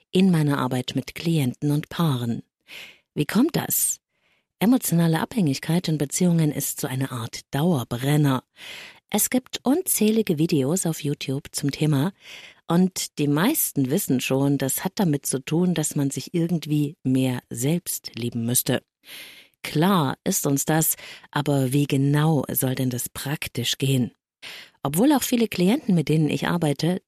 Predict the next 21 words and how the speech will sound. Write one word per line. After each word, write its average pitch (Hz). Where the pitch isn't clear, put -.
theoretisch 139
bestens 143
über 127
die 131
Sache 135
Bescheid 143
wissen, 151
rutschen -
sie 220
in 170
Beziehungen 170
dann 135
doch 151
immer 143
wieder 135
in 185
die 226
Falle 220
der 285
Beziehungsabhängigkeit 202
hinein. 185